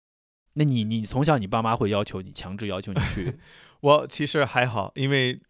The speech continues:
Speaker 2: 我妈妈她小时候她父母非常的严格，他们的卧房都在楼下，都在地下室，
Speaker 1: 嗯。
Speaker 2: 然后爸爸要下来检查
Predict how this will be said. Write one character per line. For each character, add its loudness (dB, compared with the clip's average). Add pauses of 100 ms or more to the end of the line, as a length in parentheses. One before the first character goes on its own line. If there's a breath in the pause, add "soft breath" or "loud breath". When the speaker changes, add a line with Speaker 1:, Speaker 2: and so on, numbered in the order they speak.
(200)
Speaker 2:
我 -2
妈 4
妈 2
她 -2 (240)
小 -2
时 -6
候 0 (120)
她 -6
父 -6
母 -4
非 -2
常 -2
的 -6
严 -8
格， -16 (440)
他 -6
们 -4
的 0
卧 4
房 0
都 0
在 2 (180)
楼 -4
下， 2
都 -4
在 0
地 -6
下 0
室， -4 (200 soft breath)
Speaker 1:
嗯。 -4
Speaker 2:
然 4
后 8 (160)
爸 6
爸 4
要 2 (120)
下 0
来 0
检 -8
查 -6